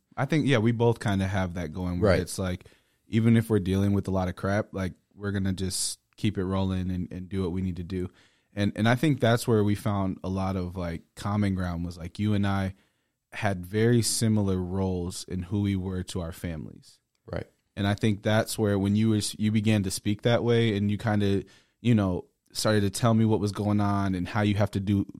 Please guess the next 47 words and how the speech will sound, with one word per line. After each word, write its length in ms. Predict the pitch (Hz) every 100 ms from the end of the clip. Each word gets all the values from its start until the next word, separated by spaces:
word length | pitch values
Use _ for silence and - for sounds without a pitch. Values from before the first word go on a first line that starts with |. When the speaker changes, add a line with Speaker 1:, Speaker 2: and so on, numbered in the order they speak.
| - _
Speaker 1:
deal 200 | 101 104
with 160 | 98 98
this 280 | 101 98 -
or 60 |
how 140 | 95 107
you 100 | 110
have 100 | 95
to 80 | 95
treat 380 | - 107 -
this 320 | 98 98 98 98
or 60 |
your 160 | 92 95
mom 320 | 101 98 95
or 40 |
your 140 | 92 92
dad 360 | 98 98 95
and 140 | 92 90
your 100 | 90
siblings 440 | 107 98 101 95
and 100 | 95
all, 140 | 95 - - _ _
I 120 | 123
was 120 | 123 113
like, 120 | 110
"Oh, 360 | 160 160 87 - _ _ _ _
that's 200 | 147 -
me." 320 | 156 107 90 - _ _ _ -
Like, 220 | 110 107
I 180 | 107 123
understood 560 | 123 117 101 - 113 92
it. 180 | - -
And 200 | 107 110
then 380 | 120 120 113 - _ _ -
when 140 | 110
I 160 | 107 98 90 _ _
connected 520 | - 110 123 - 113
those 220 | 107 104 85
dots 340 | 101 101 -
with, 180 | 98 -
like, 360 | 90 87 - -
"Okay, 280 | 101 - 92
this 220 | 101 113
is 100 | 117
why 240 | 101 90 92
he's 240 | 95 90
at 100 | 87
church 440 | - 87 - -